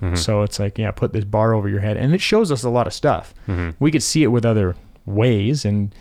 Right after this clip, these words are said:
Speaker 2: Andrea Ospina would argue that you, there's better ways, but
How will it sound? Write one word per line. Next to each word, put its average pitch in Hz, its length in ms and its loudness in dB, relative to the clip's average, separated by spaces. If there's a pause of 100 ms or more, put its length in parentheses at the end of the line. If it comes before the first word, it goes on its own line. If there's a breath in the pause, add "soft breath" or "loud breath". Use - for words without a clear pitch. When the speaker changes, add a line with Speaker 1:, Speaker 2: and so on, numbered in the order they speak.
(300 soft breath)
Speaker 2:
Andrea 110 340 2
Ospina 113 320 0
would 98 140 2
argue 101 320 2
that 95 220 -2
you, 101 200 -4
there's 101 200 -4
better 123 400 2
ways, 135 360 0
but - 200 -2